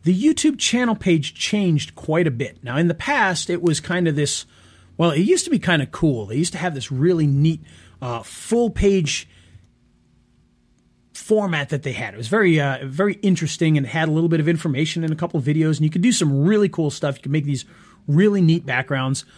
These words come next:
But they've modernized the page a couple of times, and the current version, which I'm gonna call, uh, version three. So what we're in now is, is what I call version three, and the reason for that is the original one had those cool backgrounds.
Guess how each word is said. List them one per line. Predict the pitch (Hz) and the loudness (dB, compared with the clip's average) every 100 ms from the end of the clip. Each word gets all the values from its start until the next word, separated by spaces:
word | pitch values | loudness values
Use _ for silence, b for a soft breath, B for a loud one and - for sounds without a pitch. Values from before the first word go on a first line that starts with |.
| b b | b b
But | - | -2
they've | 185 196 | 0 2
modernized | 175 208 311 320 233 165 160 - | 2 2 2 2 2 2 0 -2
the | |
page | 165 170 151 | -2 0 0
a | |
couple | 151 190 175 | -2 -2 -2
of | 143 | -4
times, | 135 120 139 - B B B - | -4 -4 -6 -6 B B B -2
and | 160 160 | 0 2
the | |
current | 156 262 302 170 | 0 -2 -2 0
version, | 160 156 156 143 | 2 2 2 0
which | 143 | 2
I'm | 165 175 | 0 2
gonna | 165 | 0
call, | 147 151 143 131 | 0 2 2 0
uh, | 127 | 0
version | 147 151 151 | 0 0 0
three. | 127 143 113 85 _ b b - | -4 -8 -10 -14 _ b b -8
So | 139 | -2
what | 170 | 0
we're | 190 | 2
in | 190 | 2
now | 165 165 143 | 2 2 0
is, | 139 | -2
is | 131 117 | -6 -4
what | 135 | -4
I | 131 | 0
call | 151 | 0
version | 135 147 156 131 123 | 2 4 2 2 -4
three, | - 139 123 123 B B B - | -6 -6 -4 -6 B B B -4
and | 139 | 0
the | 151 | 4
reason | 185 151 | 2 2
for | 151 | -2
that | 143 143 | -2 -2
is | 135 | -2
the | 139 | -2
original | 143 185 143 160 | 2 2 2 0
one | 160 | 0
had | 135 131 127 | -2 -4 -8
those | - | -10
cool | - 113 | -8 -4
backgrounds. | 147 185 185 170 165 | -2 0 0 0 0